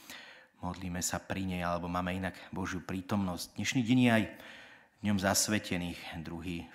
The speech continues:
február. Vychádza to z toho, že prišli obetovať, ako sme to počuli, Ježiša v chráme. A nemusí to byť len sviatok tých kňazov alebo reholníkov, reholníc, ale sviatosť, e, môže to byť sviatok alebo taká,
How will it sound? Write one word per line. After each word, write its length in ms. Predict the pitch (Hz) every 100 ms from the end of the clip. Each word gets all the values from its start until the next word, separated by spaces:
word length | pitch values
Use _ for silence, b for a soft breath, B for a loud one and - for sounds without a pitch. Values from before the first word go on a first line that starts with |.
| -
február. 800 | 85 85 87 87 85 82 82 -
Vychádza 300 | - 98 92
to 80 | -
z 80 | -
toho, 200 | 92 92
že 140 | 92 90 B B B B B -
prišli 240 | 104 -
obetovať, 640 | 92 92 101 92 90 - -
ako 100 | -
sme 80 | 92
to 80 | 90
počuli, 480 | - 92 - 90 87
Ježiša 320 | 87 85 87
v 140 | 82 -
chráme. 480 | 87 85 85 82 80 - B B B B B B _ -
A 360 | 98 92 90 90 B -
nemusí 240 | - 127 113
to 120 | 110
byť 140 | 95 95
len 240 | 98 95 82 - -
sviatok 680 | - 95 95 92 - 90 -
tých 200 | 80 -
kňazov 440 | 92 90 95 95
alebo 360 | 85 82 82 85
reholníkov, 640 | 87 90 87 87 - 90
reholníc, 480 | 90 87 90 92 95 98
ale 240 | 98 98 B B B B B B _
sviatosť, 400 | - - - 110 - B -
e, 200 | 98 101
môže 240 | 104 104 -
to 80 | 101
byť 80 |
sviatok 400 | - 98 101 107
alebo 240 | 95 95 92
taká, 480 | - - 101 92